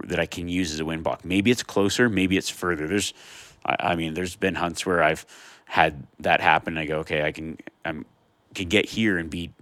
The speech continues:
however much closer, but maybe five yards or whatever, but I don't have a wind block." Or, "Oh, I'm within range of my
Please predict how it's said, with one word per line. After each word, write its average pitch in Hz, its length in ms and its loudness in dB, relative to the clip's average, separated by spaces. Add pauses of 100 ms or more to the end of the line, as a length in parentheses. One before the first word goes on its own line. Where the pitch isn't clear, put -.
(260)
however 90 360 0
much 76 200 -6
closer, 123 420 6
but 98 300 4 (480)
maybe 80 160 -4
five 78 340 6
yards 76 320 0
or 80 80 -4
whatever, 76 440 -2
but 82 280 2
I - 60 0
don't 87 160 -2
have 78 160 0
a - 20 -6
wind 78 280 -8
block." 67 260 -4
Or, 104 340 6 (440)
"Oh, 101 280 6
I'm 92 160 0
within 98 380 2
range 95 460 0
of 82 260 0
my 78 400 0